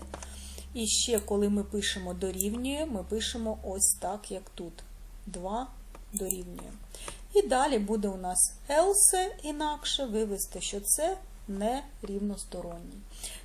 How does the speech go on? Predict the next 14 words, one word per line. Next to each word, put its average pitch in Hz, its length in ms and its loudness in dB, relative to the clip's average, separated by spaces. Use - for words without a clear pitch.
Я 285 160 6
сподіваюся, 208 680 2
що 226 160 2
я 214 140 6
вам 190 220 -4
підказочку 196 680 -2
дала. 202 460 0
І 254 80 -4
так, 185 320 0
ваше 220 320 0
завдання — 180 800 -4
виконати 294 640 2
цю 196 280 0
задачу 185 720 -4